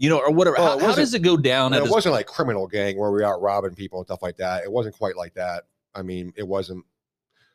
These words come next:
Speaker 2: but obviously white supremacy is not quite like that. Uh, but essentially I was an angry ass kid, and, uh, you get, start hanging out with people who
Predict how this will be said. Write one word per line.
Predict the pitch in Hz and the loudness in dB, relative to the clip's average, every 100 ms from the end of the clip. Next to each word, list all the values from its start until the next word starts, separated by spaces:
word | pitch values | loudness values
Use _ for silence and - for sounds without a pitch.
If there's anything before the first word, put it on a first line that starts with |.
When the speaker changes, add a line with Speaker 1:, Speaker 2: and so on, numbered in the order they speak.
| _ | _
Speaker 2:
but | - 101 - _ | -4 -4 -4 _
obviously | 113 104 87 90 95 85 73 _ _ _ - | -6 -6 -6 -6 -6 -8 -12 _ _ _ -12
white | 95 87 | -10 -10
supremacy | - - 110 90 90 85 | -12 -10 -8 -8 -10 -10
is | 80 | -10
not | 85 80 - _ _ | -12 -12 -16 _ _
quite | 107 85 - _ _ _ 92 | -8 -8 -10 _ _ _ -14
like | 80 - | -14 -12
that. | 71 69 - _ _ _ _ _ _ _ _ - _ _ _ _ _ _ | -14 -16 -18 _ _ _ _ _ _ _ _ -20 _ _ _ _ _ _
Uh, | - 92 92 90 78 - | -6 -4 -4 -6 -8 -10
but | - | -6
essentially | 117 151 127 110 101 | -2 -2 0 -2 -2
I | |
was | 95 | -4
an | 87 | -8
angry | 87 98 90 85 | -8 -6 -6 -6
ass | 82 | -8
kid, | - 92 78 76 - - - - | -10 -10 -10 -12 -14 -16 -20 -16
and, | 92 82 80 78 | -12 -12 -12 -12
uh, | 80 80 80 78 - | -12 -12 -10 -12 -14
you | 90 | -10
get, | 87 80 - _ _ _ _ | -10 -10 -18 _ _ _ _
start | 95 82 | -12 -10
hanging | 87 87 | -8 -10
out | |
with | 85 | -10
people | - 87 87 | -12 -10 -8
who | 82 | -8